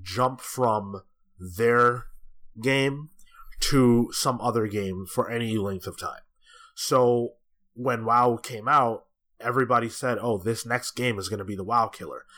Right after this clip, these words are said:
And it just never happened because it has the hearts and minds of its players. And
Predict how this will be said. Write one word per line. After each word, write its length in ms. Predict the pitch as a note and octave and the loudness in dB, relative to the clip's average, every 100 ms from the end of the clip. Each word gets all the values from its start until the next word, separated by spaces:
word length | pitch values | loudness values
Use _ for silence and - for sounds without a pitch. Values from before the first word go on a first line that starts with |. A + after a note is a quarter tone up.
| - - | -18 -4
And 100 | B2+ | -2
it 60 | |
just 140 | A#2+ B2+ | -2 -2
never 220 | C3 A#2 | -2 -2
happened 400 | C#3 D3 - - _ _ _ _ | -2 -4 -8 -20 _ _ _ _
because 520 | B2 C3 B2 G#2+ - - | -6 2 2 2 -6 -8
it 140 | A#2+ | -8
has 380 | B2+ B2 A2 - - | -2 -2 -2 -10 -12
the 160 | G#2 | -12
hearts 340 | - C3+ B2+ C3 | -2 2 2 0
and 140 | G#2+ | -2
minds 360 | B2 B2 A2+ - | 2 2 0 -6
of 140 | F#2+ | -14
its 120 | F#2+ | -14
players. 500 | - G#2 E2 - - - - - - _ | -8 -6 -6 -10 -14 -16 -20 -20 -20 _
And 460 | A#2+ A#2+ A#2 A2+ | -2 2 2 0